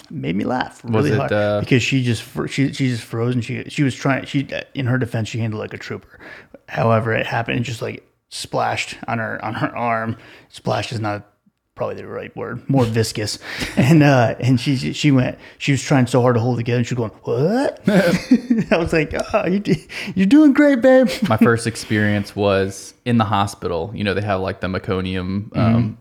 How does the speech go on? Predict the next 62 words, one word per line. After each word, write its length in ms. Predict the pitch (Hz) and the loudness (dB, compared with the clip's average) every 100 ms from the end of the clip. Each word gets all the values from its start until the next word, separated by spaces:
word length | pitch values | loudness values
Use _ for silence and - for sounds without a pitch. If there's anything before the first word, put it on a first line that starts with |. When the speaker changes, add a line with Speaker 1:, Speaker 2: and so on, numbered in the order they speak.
| _ | _
Speaker 2:
feces 460 | - 104 - 101 101 | -8 -8 -4 -6 -4
or 60 | 101 | -2
whatever 320 | 98 101 98 | 0 0 0
that's, 140 | 82 104 | -4 -10
like, 100 | 90 | -8
really 180 | 82 | -8
thick, 280 | - 85 - | -8 -10 -10
like 180 | - - | -12 -14
tar. 460 | - 80 87 104 - | -10 -6 -4 -4 0
Speaker 1:
Mm-hmm. 420 | 127 110 117 127 107 | 2 2 0 -2 -4
Speaker 2:
And, 280 | 104 98 | -4 0
uh, 260 | 98 90 95 | 2 2 2
I 100 | - | 2
was 100 | 104 - | 0 -2
just 160 | 98 | -10
changing 380 | - 101 101 98 | -6 -4 -2 -2
him, 260 | 98 98 98 | -2 -2 -4
and 140 | 98 | -4
I 80 | 98 | -2
guess 440 | 95 95 - - - | 0 -2 -4 -18 -10
he, 180 | 98 | -10
he 200 | - 95 98 | -8 -8 -8
decided 420 | - 98 95 - | -4 -2 -2 -4
to, 440 | 98 95 98 98 - | -2 0 0 -4 -6
you 140 | 98 | -8
know, 200 | 95 95 98 _ _ - | -6 -6 -8 _ _ -20
spew 280 | - 104 107 | -10 -8 -6
some 160 | 101 | -4
of 60 | 98 | -2
that 100 | 98 | 0
out. 280 | 101 101 - | 2 2 0
And 80 | 104 | 0
I 60 | 101 | 0
was, 340 | 104 101 - - | -2 -6 -10 -4
I 100 | 101 | -2
wanted 320 | 107 110 107 | 0 0 0
to 60 | 110 | -2
make 160 | 117 | -2
sure 140 | - 120 | 0 -2
everything 200 | 120 120 | -2 -4
was 80 | 110 | -2
very 180 | 113 110 | -2 -2
clean, 260 | - 117 | 0 -2
so 140 | - 95 | 0 0
I 100 | 104 | 2
had 220 | 113 101 | 2 0
him, 280 | 110 101 90 | -2 -2 -6
you 100 | 104 | -8
know, 200 | 95 - - | -6 -8 -8
hog 500 | - 98 98 104 - | 0 2 2 -2 -8
pulled 180 | - 104 | -2 0
Speaker 1:
Right. 100 | 104 | 2
Speaker 2:
up, 240 | 101 98 | 0 0
and 120 | 98 | -2
I 80 | 104 | -2
was 180 | 101 - | -4 -4
looking 300 | 104 104 95 | -6 -6 -8
directly 500 | 90 95 87 - 82 | -6 -4 -4 -4 -6
in 140 | 85 90 | -6 -6
there, 180 | 92 - | -8 -8
and 140 | 82 | -8
then 120 | 80 | -8